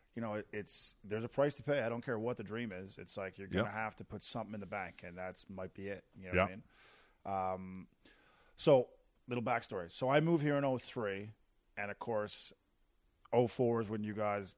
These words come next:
Speaker 1: make the, uh,
Speaker 2: The,
Speaker 1: make the
Speaker 2: the
Speaker 1: old
Speaker 2: run,
Speaker 1: run.
Speaker 2: yeah.
Speaker 1: And I remember calling back to my buddies in, in Newfoundland, going, "Dude, y-, you gotta move up here right now, man. This place is on wheels."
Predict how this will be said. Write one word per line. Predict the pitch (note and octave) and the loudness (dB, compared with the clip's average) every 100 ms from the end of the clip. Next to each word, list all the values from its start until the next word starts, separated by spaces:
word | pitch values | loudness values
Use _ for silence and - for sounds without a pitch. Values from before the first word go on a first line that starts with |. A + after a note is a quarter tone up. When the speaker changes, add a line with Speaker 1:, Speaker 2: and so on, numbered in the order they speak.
| - | -10
Speaker 1:
make | G#2 G2+ - | -6 -6 -8
the, | G2+ G2 | -8 -4
uh, | G2 | -2
Speaker 2:
The, | G2 | -2
Speaker 1:
make | G2+ G2 | -4 -2
the | G#2 | 2
Speaker 2:
the | |
Speaker 1:
old | A2+ | 6
Speaker 2:
run, | A2+ G2 | 6 4
Speaker 1:
run. | F#2+ F2+ F2 | 0 -2 -4
Speaker 2:
yeah. | - | -4
Speaker 1:
And | F2 | 0
I | A#2 | 2
remember | C#3 C#3+ | 2 0
calling | B2+ - C3+ C3+ | -2 0 2 4
back | B2+ A#2+ | 2 2
to | A#2+ | -2
my | A2+ | -2
buddies | G#2+ A2+ G#2+ | -2 -4 -4
in, | A2 G#2+ - | -6 -8 -8
in | G#2 | -6
Newfoundland, | G#2 G2+ G#2 F#2 | -6 -6 -8 -8
going, | F#2+ F#2 | -8 -8
"Dude, | G#2 A2 - - - - - - - | -4 -6 -8 -20 -20 -20 -20 -20 -20
y-, | A2 | -10
you | B2 A#2 | 0 2
gotta | A#2 | 2
move | G#2 G2+ | -2 -4
up | F#2+ | -6
here | G2 | -6
right | F#2+ F#2+ | -6 -6
now, | F#2 E2+ | -8 -10
man. | E2+ - | -12 -10
This | G#2+ | -10
place | - B2 G#2 | -2 -2 -2
is | G#2 | -6
on | G2+ G2+ G#2 G2 G2 | -6 -4 -2 -4 -6
wheels." | G#2+ A#2+ B2 C3 | -4 -2 0 0